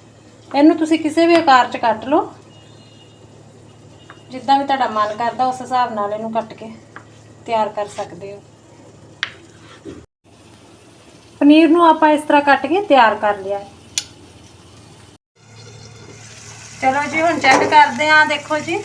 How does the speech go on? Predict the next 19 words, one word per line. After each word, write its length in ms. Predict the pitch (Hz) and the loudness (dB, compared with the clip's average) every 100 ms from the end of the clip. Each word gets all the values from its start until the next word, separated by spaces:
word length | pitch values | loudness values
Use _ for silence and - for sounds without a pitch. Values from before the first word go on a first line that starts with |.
| - 294 | -14 -8
ਮਸਾਲੇ 460 | 277 262 262 285 | 0 0 0 -6
ਨੇ 220 | 294 320 339 - 294 | -6 -8 -10 -14 -8
ਘਿਓ 160 | 277 | -6
ਛੱਡਤਾ 440 | 254 233 202 202 254 | -4 -2 -4 0 0
ਹੈ, 140 | 359 | 0
ਮਸਾਲਾ 1120 | - - - - - - - 262 254 269 285 | -4 -12 -16 -14 -14 -16 -6 -2 0 4 4
ਬਿਲਕੁਲ 360 | 277 285 - 330 | 2 -4 -6 -6
ਤਿਆਰ 460 | - 254 233 247 320 | -2 4 4 4 2
ਹੈ। 100 | 339 | 0
ਹੁਣ 160 | 320 269 | 0 0
ਆਪਾਂ 280 | 240 254 | 0 0
ਇਹਦੇ 140 | 254 285 | -2 -4
ਵਿੱਚ 160 | 294 | -10
ਪਾਉਂਦੇ 380 | - 247 233 262 | -6 -6 -4 -4
ਹਾਂ 100 | 262 | -6
ਜੀ 180 | 240 269 | -6 -8
ਇਹ 120 | 262 | -6
ਵਾਲਾ 200 | 262 262 | -2 -2
ਦਹੀਂ। 340 | 226 240 311 | -2 -6 -8